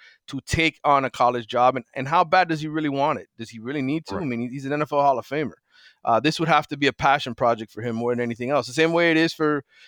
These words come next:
Speaker 1: guys like Patrick Surtain, right, who, who coached high schools for many years and, and joined Florida State's staff. Once you, once you're a professional and you make a lot of money and you're a Hall of Famer or Pro Bowl or whatever, it's like, it really comes down to how much do you really wanna do it.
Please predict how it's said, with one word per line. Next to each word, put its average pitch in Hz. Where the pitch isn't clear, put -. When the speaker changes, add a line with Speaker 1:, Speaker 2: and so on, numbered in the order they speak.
Speaker 1:
guys 147
like 147
Patrick 151
Surtain, 156
right, 127
who, 123
who 120
coached 143
high 135
schools 151
for 151
many 151
years 156
and, 135
and 123
joined 135
Florida 131
State's 139
staff. 120
Once 170
you, 196
once 180
you're 208
a 175
professional 160
and 156
you 139
make 151
a 139
lot 135
of 151
money 156
and 135
you're 135
a 127
Hall 147
of 151
Famer 151
or 151
Pro 156
Bowl 156
or 147
whatever, 147
it's -
like, 127
it 127
really 165
comes 156
down 147
to 131
how 135
much 147
do 127
you 131
really 143
wanna 113
do 101
it. -